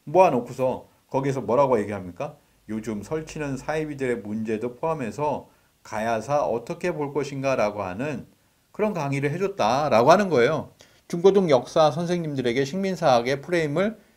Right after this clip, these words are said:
씌우고 있는 것이 강단의 역사학계다. 그러니까 역사 교사의 연구 모임에도 어떤 책들이 나옵니까? 자, 보시면 똑같잖아요. 이 고조선의 영역이, 아니, 중고등 그 역사 교사들 모임인데, 역사 교사가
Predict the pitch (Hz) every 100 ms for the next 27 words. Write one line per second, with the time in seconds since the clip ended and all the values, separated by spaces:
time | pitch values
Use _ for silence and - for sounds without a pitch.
0 | _ - - 240 220 185 120 110 101 92
1 | 143 160 - _ - 110 98 95 92 107
2 | 147 160 - 98 - 131 131 139 - 151
3 | 90 - _ _ 214 220 180 131 127 196
4 | 175 143 143 147 180 170 156 110 139 160
5 | 165 135 139 156 147 135 101 113 185 175
6 | 180 - 127 113 98 90 90 107 92 _
7 | - 196 190 185 180 143 160 117 82 _
8 | _ _ _ _ _ _ _ - 269 294
9 | 226 139 104 110 135 92 85 _ _ _
10 | _ 202 226 202 226 220 214 202 180 185
11 | 175 131 147 196 156 170 95 - _ _
12 | - 139 139 175 190 202 202 196 175 143
13 | - 170 160 113 110 117 - 190 147 120
14 | - 131 143 202 233 220 196 151 131 127
15 | 123 147 113 - - 165 233 - 175 214
16 | 190 156 165 87